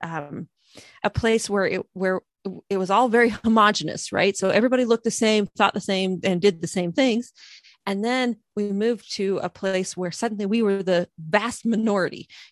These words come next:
right? And, and in every way, right? And, and it, like, religion, I mean, not even just how we looked, but our religion, the way we thought about stuff, but, you know, the fact that we had five kids, everybody's like, "Whoa, you guys are weird," <laughs> you know?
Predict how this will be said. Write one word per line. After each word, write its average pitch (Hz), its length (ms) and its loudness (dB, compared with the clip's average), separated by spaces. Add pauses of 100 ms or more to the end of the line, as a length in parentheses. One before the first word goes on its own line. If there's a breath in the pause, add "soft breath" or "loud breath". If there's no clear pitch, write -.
right? 202 480 2
And, 185 340 -2
and 180 240 -4
in 190 300 2
every 247 240 4
way, - 480 0 (120)
right? 190 440 2
And, 202 320 -2 (320 loud breath)
and 196 340 -2
it, 180 180 -6
like, - 200 -6
religion, 233 800 4
I 185 80 2
mean, 185 160 0
not 226 140 2
even 220 100 -2
just - 160 -6
how 196 120 0
we 165 100 -4
looked, 233 360 2
but 175 100 -2
our 156 120 0
religion, 220 540 4
the 185 60 0
way 160 120 0
we 170 80 -4
thought 226 240 2
about 220 160 0
stuff, 202 260 0
but, 170 180 -6 (160 loud breath)
you 170 80 -2
know, 175 40 -2
the 170 80 -8
fact 165 160 -2
that 175 40 -8
we 156 60 -2
had 151 100 -4
five 170 480 0
kids, 214 380 4
everybody's 156 400 -4
like, 107 140 -14
"Whoa, - 320 -10
you 113 100 -12
guys - 120 -6
are - 60 -8
weird," - 480 -6
<laughs> - 40 -20
you 220 80 0
know? 269 360 4